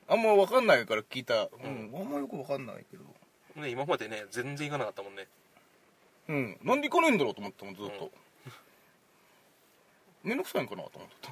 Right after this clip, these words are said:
Speaker 1: た。
Speaker 2: いや、そういうわけでもないんだけどさ。
Speaker 1: <laughs> めんどくさいんかな？並ぶのめんどくさいんかなと思ってた。
Speaker 2: あ、それはある。なんかある？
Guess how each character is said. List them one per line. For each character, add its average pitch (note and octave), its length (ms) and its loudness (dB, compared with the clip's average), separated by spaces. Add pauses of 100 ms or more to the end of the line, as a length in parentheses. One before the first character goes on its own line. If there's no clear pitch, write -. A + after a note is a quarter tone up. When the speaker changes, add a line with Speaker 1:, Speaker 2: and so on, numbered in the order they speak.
(360)
Speaker 1:
た。 D#4+ 60 2
Speaker 2:
い C#4 120 0
や、 F3+ 60 0 (260)
そ G#3+ 100 -6
う B3+ 40 -4
い C#4 80 -6
う E4+ 80 -4
わ F4 60 -2
け C#4+ 100 -2
で C4 80 0
も A3 120 -4
な G#3+ 60 -2
い G3 40 -2
ん F3+ 60 0
だ C#3+ 60 0
け C#3 120 2
ど - 80 -2
さ。 A3 120 2
Speaker 1:
<laughs> A3 40 2
め C4 80 0
ん D4 60 -4
ど D#4+ 80 -6
く D4 80 -8
さ D#4+ 120 2
い E3 60 0
ん - 20 -4
か A#2 80 -2
な？ F#2+ 100 -4
並 A3+ 220 6
ぶ F#4 60 -4
の C#4+ 80 2
め G3 100 4
ん G#3 40 0
ど A3 80 -2
く A#3 40 -8
さ B3+ 120 4
い F#3 40 2
ん - 20 -2
か A#2+ 80 -4
な F2+ 140 -2
と - 60 -10
思 G2 80 -8
っ - 20 -14
て - 20 -14
た。 C#3+ 80 4
Speaker 2:
あ、 B2 40 4
そ D#3 120 -2
れ A3 80 4
は G#3+ 120 8
あ F#3 80 10
る。 B2 100 -2 (1600)
な A2+ 80 -10
ん - 40 -14
か A2+ 100 -4
あ A2 60 -2
る？ G#2+ 140 -6